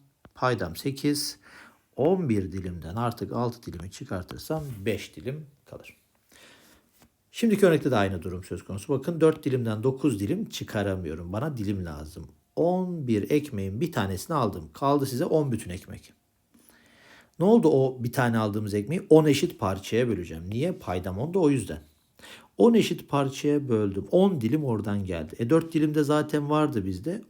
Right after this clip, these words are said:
On dört dilimim oldu bakın. Paydam on zaten değişmiyor. O bir bütün ekmeği on eşit parçaya böldüm. Dilim sayım dört iken on dilimde kestiğim ekmekten geldi. On dört dilimimiz oldu.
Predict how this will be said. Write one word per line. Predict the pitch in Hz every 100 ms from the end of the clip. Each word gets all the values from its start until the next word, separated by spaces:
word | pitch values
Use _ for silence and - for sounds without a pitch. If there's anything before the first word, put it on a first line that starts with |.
| _ _ -
On | 104 110 104 98
dört | 98 - -
dilimim | 95 92 90
oldu | 85 80 87
bakın. | 80 - - _ _ _ _ _ _
Paydam | - 90 92 90
on | 95 120 143 139
zaten | 98 80 - 135
değişmiyor. | 95 - - - - - _ _ _ _ _ _ _ _ - - - - _ _ _
O | - 131
bir | 143 180
bütün | 123 -
ekmeği | 107 101 95
on | 127
eşit | 156 151 160
parçaya | 160 151 139 151 143
böldüm. | 147 143 156 139 110
Dilim | 151 165
sayım | - 98 95 92
dört | 180 190
iken | - 175 202 202 _ _ _
on | 170 185 151
dilimde | 127 110 98
kestiğim | - 135 156 165
ekmekten | 131 - 92 - 90
geldi. | 85 131
On | 233 254 175 117
dört | - -
dilimimiz | 92 87 82 78
oldu. | - -